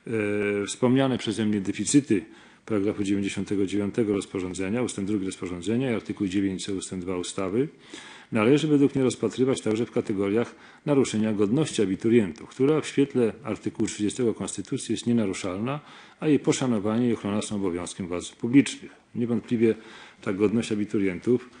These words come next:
w sytuacji bezpodstawnego pomówienia o, trzeba powiedzieć, oszustwo, niewątpliwie jest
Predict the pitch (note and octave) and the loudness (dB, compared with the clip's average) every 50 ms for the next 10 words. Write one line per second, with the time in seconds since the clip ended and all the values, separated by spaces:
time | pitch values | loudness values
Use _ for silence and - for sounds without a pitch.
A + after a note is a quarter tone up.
0 | - - - - - - - - G#2+ G#2+ G#2+ G#2 - - A2+ G2+ - - A2 G2+ | -20 -20 -20 -16 -14 -12 -6 -2 0 2 2 0 0 0 0 0 0 -2 -4 -2
1 | F#2 A2 - - A2+ G2 - - A2 G2+ G2 G#2 G#2+ F#2 G2 F#2 - - G#2 G2 | 0 0 0 0 -2 -4 -2 -2 -2 -2 0 0 -2 0 -2 -2 -2 -2 -4 -2
2 | F#2 F2+ G#2+ A2+ G#2+ G2+ F#2+ F2+ F2 - - - - - - - - - - - | 0 2 2 2 2 2 0 -2 -6 -8 -14 -20 -20 -20 -20 -20 -20 -14 -6 -2
3 | A2+ G#2 G2 - - - - - - - B2 A2 A2+ A2+ B2 C3 - - C3 - | 0 0 0 -2 -4 -10 -16 -12 -8 -6 -6 -6 -2 2 2 4 4 4 4 4
4 | - A2+ G2+ - - - A#2+ C3+ D#3 D3 B2+ A#2+ G#2+ - - G#2+ G2 G2+ F#2+ F2 | 4 2 0 0 0 0 2 2 2 2 0 0 -2 0 0 0 0 0 0 -2
5 | F#2 - - | -2 -4 -6